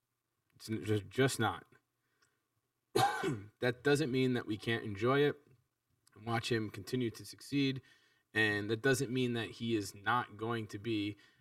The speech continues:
an effective goal scorer and he's not gonna put pucks in the net.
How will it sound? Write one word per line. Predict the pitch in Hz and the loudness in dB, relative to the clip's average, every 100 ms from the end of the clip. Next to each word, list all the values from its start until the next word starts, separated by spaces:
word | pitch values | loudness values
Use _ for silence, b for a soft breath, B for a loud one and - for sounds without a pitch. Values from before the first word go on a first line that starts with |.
| b | b
an | 104 101 | -6 -6
effective | 95 - 113 - 113 104 101 - _ | -6 -2 -2 0 0 0 -2 -12 _
goal | 107 117 | -4 -2
scorer | - - 110 107 107 104 98 b b b _ | -4 -2 0 2 0 -2 -6 b b b _
and | 101 98 95 95 | -2 -2 -2 -4
he's | 107 92 | -4 -2
not | 113 107 | 0 0
gonna | 104 95 | 0 -4
put | 104 | -4
pucks | - 101 - | -2 -4 -2
in | 90 | -8
the | |
net. | 90 85 | -8 -10